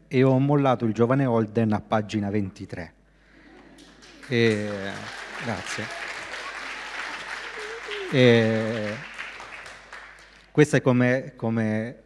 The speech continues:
eh, confessione iniziale doverosa. Scusate, ha spaginato la scritta gialla. Ehm, allora,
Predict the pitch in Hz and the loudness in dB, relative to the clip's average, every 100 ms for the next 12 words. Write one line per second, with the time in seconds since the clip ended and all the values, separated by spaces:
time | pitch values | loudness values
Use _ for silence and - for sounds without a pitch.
0 | - 117 104 101 98 95 95 95 135 135 | -14 -10 -8 -8 -8 -8 -10 -2 0 2
1 | 139 - - 139 127 120 120 120 120 - | 0 0 2 4 6 4 0 0 -2 -2
2 | - 131 123 117 127 120 113 110 107 95 | 0 2 4 2 0 4 6 8 6 2
3 | 80 98 - - _ - - 113 135 123 | -2 -8 -8 -20 _ -12 -10 -6 -8 -8
4 | 113 110 _ _ - 107 - 113 110 117 | -14 -20 _ _ -16 -4 0 2 4 4
5 | 113 110 101 - 104 - 92 92 90 92 | 4 2 0 -2 -4 -2 -4 -4 -6 -6
6 | 92 - - _ - _ _ _ _ 120 | -8 -12 -20 _ -20 _ _ _ _ 0
7 | 104 101 98 101 101 98 98 113 147 - | 2 4 4 4 4 0 0 -2 -6 -12
8 | - - _ _ _ _ - 131 113 101 | -20 -20 _ _ _ _ 2 6 8 8
9 | 101 98 131 | 4 0 -4